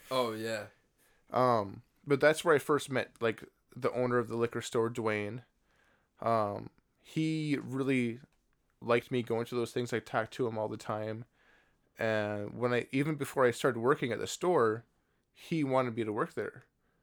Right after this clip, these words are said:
Speaker 2: He
Speaker 1: Yeah.
Speaker 2: encouraged me to come in, and that's where I, I first got my in. And I talked to him first day, and he's like, "Oh, do you wanna work?"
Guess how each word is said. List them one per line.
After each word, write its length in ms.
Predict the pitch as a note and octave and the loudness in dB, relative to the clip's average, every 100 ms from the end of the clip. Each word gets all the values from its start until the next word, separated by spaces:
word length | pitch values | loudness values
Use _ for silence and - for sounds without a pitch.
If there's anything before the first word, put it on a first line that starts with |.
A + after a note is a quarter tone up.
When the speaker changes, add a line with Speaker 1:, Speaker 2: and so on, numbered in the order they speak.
| _ _ _ _ | _ _ _ _
Speaker 2:
He 280 | - B2 A#2+ | -4 0 0
Speaker 1:
Yeah. 60 | |
Speaker 2:
encouraged 340 | A#2+ C3 A#2+ B2 | 0 -2 -2 -4
me 120 | A#2 | -4
to 80 | G#2+ | -4
come 260 | - A2+ | -4 -4
in, 300 | A2 G#2+ G#2+ - _ _ _ _ _ _ _ _ | -4 -6 -10 -14 _ _ _ _ _ _ _ _
and 340 | - G#2+ G#2 G#2 | -8 -6 -6 0
that's 300 | A#2+ A#2+ - | 0 0 -2
where 320 | A#2+ G#2+ G#2 - | 0 2 0 -2
I, 60 | A2 | -4
I 20 | |
first 420 | - A2+ G#2 - | -2 -2 -4 -4
got 240 | C3 G#2+ G#2 | 0 0 0
my 100 | G2+ | -4
in. 380 | - B2 G2+ | -2 -4 -4
And 140 | G2 G#2+ | -6 -4
I 100 | G#2 | -4
talked 320 | - A#2 - | -2 -4 -2
to 160 | - A2+ | -4 -4
him 160 | A2 A#2 | -4 -6
first 320 | A#2+ G#2+ - | -4 -4 -4
day, 340 | A2 A2 A2 - _ _ _ _ _ _ _ _ _ _ - | -2 -2 -2 -8 _ _ _ _ _ _ _ _ _ _ -10
and 240 | G#2 G#2 | -8 -6
he's 220 | A2+ A#2+ | -4 -2
like, 140 | A2+ D#3+ | -2 0
"Oh, 140 | F3+ | 0
do 80 | C#3+ | 0
you 80 | A#2 | -2
wanna 200 | A2+ A2 | -2 -4
work?" 240 | A2+ A#2+ | -4 -6